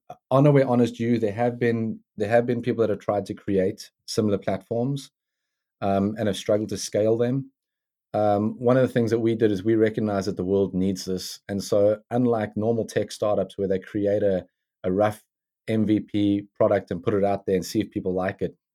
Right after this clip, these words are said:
we actually formed a company first. We formed strategic partnerships with a marketing firm here in Austin, Zilka Media, absolutely amazing.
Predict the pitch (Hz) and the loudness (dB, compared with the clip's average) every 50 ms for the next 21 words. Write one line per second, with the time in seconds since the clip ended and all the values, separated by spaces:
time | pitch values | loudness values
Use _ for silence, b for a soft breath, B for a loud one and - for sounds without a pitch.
0 | - 110 113 127 135 131 135 120 107 - - 113 110 104 98 95 - - 98 101 | -4 2 4 6 6 6 4 0 -2 0 2 0 0 0 -2 -6 -6 -4 -4 -4
1 | 107 104 104 101 - - 104 101 101 98 - _ _ _ _ _ _ _ _ _ | -4 -6 -6 -6 -4 -4 -2 -2 -2 -4 -6 _ _ _ _ _ _ _ _ _
2 | _ - 101 101 - - 113 110 101 95 - - 98 95 - 107 101 101 92 - | _ -4 -4 -2 2 4 4 4 4 0 -4 -8 -8 -4 -2 -2 -2 -2 -4 -4
3 | - 101 101 101 104 98 - - 104 92 - - - 98 95 - _ _ _ _ | -2 -2 0 0 -2 -4 -4 -4 -4 -6 -6 -4 -6 -6 -6 -6 _ _ _ _
4 | _ _ _ _ - 98 98 101 104 104 101 104 101 95 92 - - 98 98 98 | _ _ _ _ -4 -2 0 2 2 2 0 0 -2 -4 -4 -2 0 0 0 0
5 | 101 101 - _ _ _ _ _ _ _ _ _ _ _ - 110 101 92 98 110 | -2 -6 -10 _ _ _ _ _ _ _ _ _ _ _ 2 4 4 4 4 4
6 | 107 104 - - 104 101 104 101 - - 95 107 101 101 110 95 95 101 98 104 | 2 2 2 0 -2 -2 -2 -2 -4 -4 -2 0 0 0 0 0 0 2 2 4
7 | 104 104 - - 98 - - 110 95 - 101 98 92 92 92 95 98 98 95 101 | 2 2 2 -2 -6 -6 -6 -10 -8 -4 -4 -2 0 0 2 2 2 2 2 2
8 | 101 98 104 104 101 110 110 107 | 0 0 -2 -2 -4 -4 -6 -10